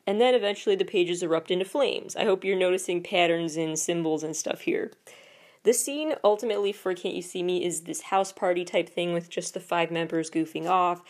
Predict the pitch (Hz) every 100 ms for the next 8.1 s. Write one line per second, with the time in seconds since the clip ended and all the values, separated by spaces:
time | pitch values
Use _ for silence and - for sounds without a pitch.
0 | - - 170 175 - 208 180 175 180 170
1 | 170 - - - - - 185 185 175 165
2 | - - 226 208 190 185 170 160 165 175
3 | 160 - 160 170 247 247 220 208 208 -
4 | - - - 196 202 190 180 175 - -
5 | 185 170 - - - 202 214 214 226 214
6 | 226 214 180 208 190 214 233 226 185 180
7 | 180 175 180 175 170 175 175 - 175 165